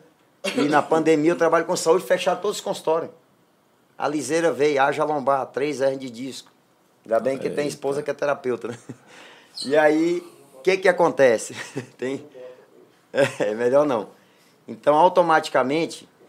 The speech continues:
Speaker 1: ela colocou na minha cabeça, eu fiquei analisando, e todo dia de manhã, ela amanhecia o dia, ela disse, "Fala, meu deputado." Disse, "Rapaz, para de brincadeira." Isso foi entrando na mente,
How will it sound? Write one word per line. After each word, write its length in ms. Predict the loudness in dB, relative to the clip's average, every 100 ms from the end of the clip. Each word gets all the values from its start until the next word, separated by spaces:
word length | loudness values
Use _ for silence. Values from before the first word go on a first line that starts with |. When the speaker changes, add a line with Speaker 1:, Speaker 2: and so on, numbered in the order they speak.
| _ _ _ _ _ -2
Speaker 1:
ela 220 | 2 2
colocou 340 | 2 2 2
na 60 | 2
minha 120 | 2
cabeça, 600 | 2 0 2 0 0 0
eu 80 | -2
fiquei 240 | -2 0 2
analisando, 520 | 4 2 2 2 2
e 60 |
todo 180 | 0 0
dia 120 | 0
de 80 | -2
manhã, 180 | 0 2
ela 340 | 4 4 6 4
amanhecia 440 | 4 0 0 0
o 40 | 2
dia, 140 | 4
ela 140 | 4
disse, 220 | 2 -4 -12 _ _ _
"Fala, 260 | 4 4 6
meu 120 | 4
deputado." 880 | 2 2 4 6 8 8 6 4 -8 _ _
Disse, 100 | -8
"Rapaz, 300 | -2 0 0
para 180 | -4 -6
de 80 |
brincadeira." 540 | -10 -8 -6 -4 -6 -8 _ _ _ _ _ -14
Isso 180 | -10 -6
foi 140 | -4 -4
entrando 240 | -2 0
na 100 | 0
mente, 460 | 0 -2 -4 -8